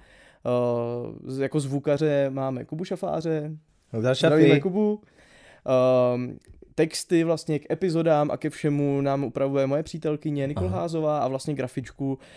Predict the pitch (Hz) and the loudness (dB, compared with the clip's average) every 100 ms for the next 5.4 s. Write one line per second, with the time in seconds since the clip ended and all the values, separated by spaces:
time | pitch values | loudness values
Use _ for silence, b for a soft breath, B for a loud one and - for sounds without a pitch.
0 | B - 127 127 135 120 107 - 123 123 | B -2 -2 0 0 0 -4 -6 -8 -4
1 | 165 180 180 202 196 202 208 98 92 123 | -4 -4 -4 -4 -4 -4 -8 -8 -8 -8
2 | 139 131 135 127 139 131 135 135 135 127 | -6 -2 -2 -2 -4 -4 -4 -4 -4 -6
3 | - 123 127 - 127 127 123 135 - 131 | -8 -10 -10 -8 -6 -6 -8 -8 -2 0
4 | 123 123 127 131 131 123 - 123 131 110 | 0 -2 0 0 2 0 -4 -6 -6 -6
5 | 117 147 160 | -6 -8 -8